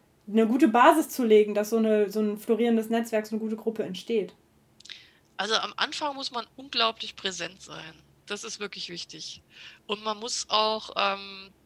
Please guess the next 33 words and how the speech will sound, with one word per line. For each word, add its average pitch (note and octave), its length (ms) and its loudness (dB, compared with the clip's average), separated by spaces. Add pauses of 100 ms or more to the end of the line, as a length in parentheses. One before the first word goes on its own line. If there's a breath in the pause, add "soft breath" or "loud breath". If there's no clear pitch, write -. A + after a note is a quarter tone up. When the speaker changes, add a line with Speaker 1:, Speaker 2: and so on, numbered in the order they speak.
(540 loud breath)
Speaker 2:
man G3 140 -2
muss B3+ 160 -6
es B3 160 -2
mögen, C#4+ 460 -4
vorne A#3+ 400 -2
zu G#3 140 -10
stehen D#3+ 460 -8 (760 soft breath)
und, F#3+ 340 -10
äh, F3+ 300 -4
auch F#3+ 240 -2
ein G3+ 40 -18
bisschen G#3+ 220 -4
laut G3+ 260 4
sein F3+ 440 0 (360)
zu A#3+ 140 -2
dürfen. G#3+ 500 4 (500 loud breath)
Speaker 1:
Mhm. G#3+ 340 0
Speaker 2:
Weil G#3+ 260 4
wer G#3+ 160 4
sich A3+ 200 -8
dann G#3+ 300 -2
denkt, A#3+ 280 0
„Ja, A#3 380 4
ach A3+ 220 -2
nee, A#3+ 280 -2
da A#3 140 0
möchte A3+ 220 -6
ich A3 60 -8
nicht G#3 160 2
eingreifen, B3 760 2
die A3 100 -10
beiden, A3+ 800 -2 (100)
die A3 100 -10